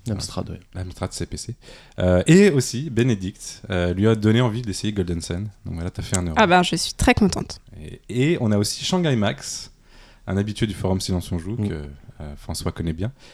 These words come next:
Speaker 2: qui nous félicite pour le podcast en général et spécialement pour celui avec Patrick, forcément, parce que c'est un gros fan de Patrick, euh, via S-, Silence on Joue. J'en profite pour lui faire une grosse bise, parce que c'est mon partenaire intime dans Monster Hunter World,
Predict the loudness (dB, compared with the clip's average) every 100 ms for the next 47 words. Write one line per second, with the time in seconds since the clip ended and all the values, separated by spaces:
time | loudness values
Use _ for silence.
0 | -10 0 2 4 4 2 -2 0 2 0
1 | 0 -2 0 0 0 0 -2 -6 -4 -2
2 | -2 -2 -4 -6 -6 -6 -8 -10 -10 -10
3 | -6 -6 -4 -6 -8 -12 -14 -14 -14 -10
4 | -8 -8 -10 -12 -12 -12 -14 -12 -10 -8
5 | -10 -8 -4 -4 -4 -10 -12 _ -20 -10
6 | 0 2 2 0 -2 -2 -2 2 2 4
7 | 4 4 -2 -4 -12 -18 -12 -4 -2 0
8 | 0 2 2 0 2 2 2 0 0 0
9 | -2 0 0 0 0 0 0 -2 -4